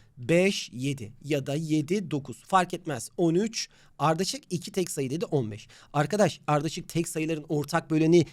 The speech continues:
birdir. Başka ortak bölen yok yine. Ardışık iki çift sayının <laughs> Konuşamadım. Ardışık iki çift sayının ebobu kaçtır? Hemen bakıyorum.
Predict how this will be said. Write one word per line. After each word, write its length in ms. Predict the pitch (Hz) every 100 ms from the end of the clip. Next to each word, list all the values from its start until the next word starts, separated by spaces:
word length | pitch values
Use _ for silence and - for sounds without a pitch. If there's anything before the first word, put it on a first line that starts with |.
| -
birdir. 680 | 127 123 190 370 269 247 277 -
Başka 380 | 135 139 -
ortak 400 | 226 175 214 208
bölen 480 | 160 143 160 403 480
yok 200 | 415 -
yine. 260 | 240 240 262 - _ _ _ - - -
Ardışık 400 | 190 233 294 330
iki 180 | 311 320
çift 260 | - 311 -
sayının 500 | - - 247 214 196
<laughs> 1120 | 156 185 220 247 180 160 208 247 262 156 147 - - - - - - - - - - - - -
Konuşamadım. 540 | 131 127 - 151 120 - - - - -
Ardışık 480 | 147 170 190 - 214
iki 180 | 208 262
çift 220 | 349 294
sayının 280 | 269 220 185
ebobu 300 | 147 139 127
kaçtır? 360 | 120 120 -
Hemen 280 | - 294 269
bakıyorum. 320 | 202 - 247